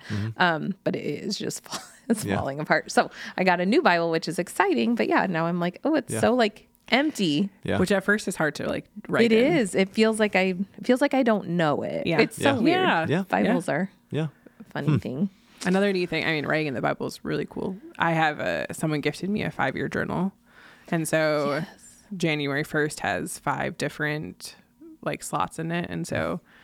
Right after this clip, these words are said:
Speaker 3: every, like, you just write in it. I write, I mean, it's got, like, three lines per day. So it's, I'll either write, like, something really fun I did, or somehow, like, either the, some way the Lord spoke to me or something like that.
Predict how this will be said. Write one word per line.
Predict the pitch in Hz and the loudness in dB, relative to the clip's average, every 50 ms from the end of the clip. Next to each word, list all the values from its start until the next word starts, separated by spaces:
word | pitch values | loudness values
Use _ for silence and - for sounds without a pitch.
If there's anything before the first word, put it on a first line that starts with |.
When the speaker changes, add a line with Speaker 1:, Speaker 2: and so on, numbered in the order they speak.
| - - - _ _ _ - - | -20 -20 -20 _ _ _ -16 -10
Speaker 3:
every, | - 180 175 175 160 156 - - | -10 -8 -6 -4 -4 -4 -2 -2
like, | - 151 156 - - - - - | -4 -4 -6 -8 -14 -20 -14 -10
you | 196 175 | -10 -8
just | - 165 - - - - - - - | -6 -8 -8 -10 -12 -14 -18 -12 -6
write | - 151 147 156 151 | -2 0 0 0 0
in | 151 143 147 | -2 -2 -4
it. | 156 - - | -2 0 0
I | 170 170 | 0 2
write, | 170 160 165 160 - - | 2 2 2 0 0 -2
I | 175 | 0
mean, | 175 170 165 | 0 0 0
it's | - | 0
got, | 170 156 | 0 0
like, | 151 160 - | 0 -2 -4
three | - 170 151 139 | -4 -4 -2 0
lines | 110 85 90 82 120 160 - | -2 -2 -2 -4 -6 -8 -6
per | - 135 117 | -6 -4 -2
day. | - 80 64 - - | -2 -2 -2 -4 -4
So | - - 156 143 | -4 -2 -2 0
it's, | 113 - - - - - | -2 -2 -4 -8 -4 -2
I'll | - 160 156 156 | 0 0 0 0
either | 165 160 151 151 | -2 -4 -4 -2
write, | 147 143 143 - | -2 -2 -2 -4
like, | - 139 - - - _ - - - - _ | -6 -6 -8 -10 -16 _ -20 -20 -20 -20 _
something | - - - 156 156 | -8 -4 -2 -2 0
really | 151 147 139 156 | 0 0 -2 -2
fun | - 185 175 | -2 0 0
I | 170 170 | 0 0
did, | 165 160 156 160 156 - | 0 0 0 0 -2 -4
or | - - 147 | -6 -6 -4
somehow, | - 160 143 143 143 151 - - - - 127 135 131 135 147 | -4 -4 -4 -4 -4 -6 -8 -8 -4 -2 -2 0 -2 -2 -4
like, | 135 127 - - - - | -6 -8 -8 -10 -14 -10
either | - - - 131 143 139 - - | -8 -6 -6 -4 -6 -6 -8 -8
the, | - 160 | -10 -12
some | 160 - - - - - 143 131 | -12 -12 -16 -12 -10 -8 -8 -8
way | 127 139 | -8 -8
the | - 92 - - - - | -10 -10 -12 -12 -8 -4
Lord | - - 156 | -4 -4 -4
spoke | - - 226 226 226 | -2 0 0 0 0
to | - 214 | -2 -2
me | 208 202 202 202 196 165 | 0 0 2 0 0 0
or | - 160 | -2 -4
something | - 139 135 139 | -6 -6 -6 -6
like | - 165 - | -6 -4 -2
that. | 160 143 147 - | 0 0 0 -2